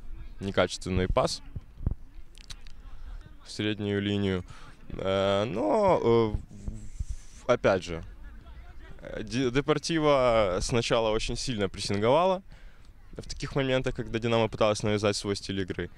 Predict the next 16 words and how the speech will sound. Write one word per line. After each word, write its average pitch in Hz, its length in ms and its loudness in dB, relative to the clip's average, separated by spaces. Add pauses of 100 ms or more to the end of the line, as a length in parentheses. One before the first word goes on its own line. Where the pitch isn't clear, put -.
(340)
Э, - 1300 -4
с-, - 200 -6
сейчас, - 580 4
после 123 220 0
того, 117 260 6
как, - 460 -4 (680)
э, 67 680 -6 (1080)
«Динамо» 113 520 2
очень 104 380 0
сильно 107 360 2
огрызнулась 127 540 4
в - 40 2
виде 98 200 6
гола, 95 320 6
забитого 87 500 4
ответного, 82 540 0